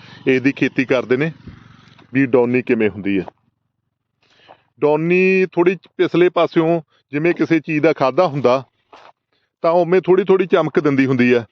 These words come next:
ਹੁਣ ਇਸ ਦੇ ਉੱਤੇ ਡਾਉਨੀ ਆ ਕੇ ਇਹ ਸੁੱਕੀ ਹੋਈ ਆ ਜੀ। ਦੇਖੋ ਜੀ, ਜਿਵੇਂ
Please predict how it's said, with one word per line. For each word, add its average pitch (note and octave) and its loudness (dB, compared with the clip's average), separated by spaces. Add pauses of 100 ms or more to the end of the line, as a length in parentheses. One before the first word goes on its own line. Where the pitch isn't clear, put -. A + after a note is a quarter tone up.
(800)
ਹੁਣ F3 0
ਇਸ F#3+ 4
ਦੇ G3 4
ਉੱਤੇ G3+ 2
ਡਾਉਨੀ F3 2
ਆ F#3 2
ਕੇ F#3+ 2 (320)
ਇਹ G3 4
ਸੁੱਕੀ G#3 -2
ਹੋਈ E3 4
ਆ B2 2
ਜੀ। A#2+ -2 (320)
ਦੇਖੋ B2+ 0
ਜੀ, D3 -4
ਜਿਵੇਂ C3+ 0